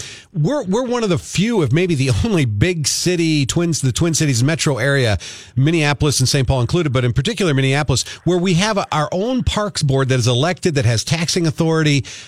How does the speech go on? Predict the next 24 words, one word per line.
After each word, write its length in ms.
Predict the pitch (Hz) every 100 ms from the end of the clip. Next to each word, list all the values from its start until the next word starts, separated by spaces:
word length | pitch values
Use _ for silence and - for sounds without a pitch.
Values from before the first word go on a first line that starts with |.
| -
to 120 | -
run 240 | 143 151 180
the 60 |
park 300 | 165 160 160
and 80 | 151
trail 220 | 139 165
systems 400 | 151 147 - 131
in 100 | 135
a, 220 | 131 - 151
in 80 |
a 40 | 131
city. 280 | - 175 143
Most 260 | 156 226
cities 280 | - 226 165
don't 200 | 190 175
have 260 | 156 220 196
that. 100 | 123
They 80 | 147
have 80 |
a 60 | 139
Parks 380 | - 180 - -
and 140 | 156
Rec 240 | 151 - -
department. 640 | 135 - 226 208 95 85